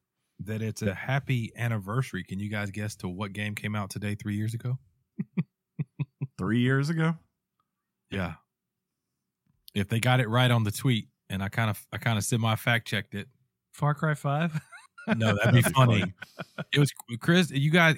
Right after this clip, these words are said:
Speaker 1: Chri-, you guys made a bet on it. It's Chris's game.
Speaker 2: Red Dead Redemption.
Speaker 3: Oh, yeah? <laughs>
Speaker 1: Yeah.
Speaker 3: Red
Speaker 1: Three,
Speaker 3: Dead.
Speaker 1: twenty eighteen, three years ago.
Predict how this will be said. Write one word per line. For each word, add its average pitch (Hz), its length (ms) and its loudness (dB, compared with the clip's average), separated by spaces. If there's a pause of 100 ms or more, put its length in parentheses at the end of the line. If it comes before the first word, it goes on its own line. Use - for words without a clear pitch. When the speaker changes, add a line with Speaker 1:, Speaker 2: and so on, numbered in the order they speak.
Speaker 1:
Chri-, 147 160 0
you 160 100 2
guys 165 300 2
made 160 160 2
a 156 40 2
bet 165 240 4
on 113 200 2
it. 78 100 -6
It's 95 160 -12
Chris's 131 680 -4 (140)
game. 107 160 0
Speaker 2:
Red 117 160 4
Dead 135 180 2
Redemption. 127 540 4
Speaker 3:
Oh, - 20 2 (1120)
yeah? 139 120 4
<laughs> - 20 0
Speaker 1:
Yeah. 92 160 -2 (500)
Speaker 3:
Red 131 80 -2
Speaker 1:
Three, 123 140 0
Speaker 3:
Dead. 120 180 -2
Speaker 1:
twenty 151 280 4
eighteen, 139 640 4 (220)
three 123 200 2
years 123 260 2
ago. 92 360 -6